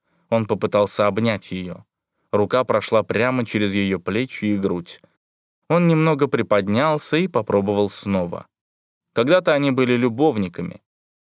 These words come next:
Она не забыла запах его кожи на худой груди,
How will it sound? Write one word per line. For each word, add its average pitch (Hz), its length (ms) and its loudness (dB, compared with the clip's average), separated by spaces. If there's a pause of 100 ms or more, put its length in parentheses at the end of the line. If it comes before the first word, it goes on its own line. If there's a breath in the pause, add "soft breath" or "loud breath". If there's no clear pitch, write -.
(200)
Она 143 280 2
не 151 160 2
забыла 156 480 2
запах 113 360 0
его 110 240 2
кожи 110 400 0
на 98 140 0
худой 110 340 0
груди, 107 480 -4